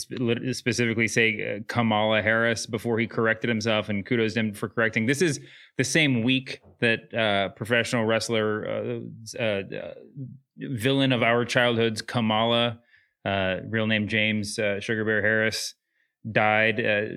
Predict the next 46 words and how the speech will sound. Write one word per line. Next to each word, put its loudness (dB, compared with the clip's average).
Kamala, 0
James 0
Harris, 0
rest -2
in -2
peace. -2
There's -4
a -4
great 0
article -2
by -2
Oliver 0
Lee -2
Bateman 0
about 0
him -2
on -2
The -4
Ringer. 2
I 0
talked 0
about 0
it 0
on 2
my 2
other 2
show, 2
The 0
Masked 0
Man 2
Show. 2
One 2
would 2
be 4
forgiven 2
for 2
conflating 2
those 2
two, 2
uh, 4
in 2
the 2
world 2
of -4
Twitter 0
hashtags. 0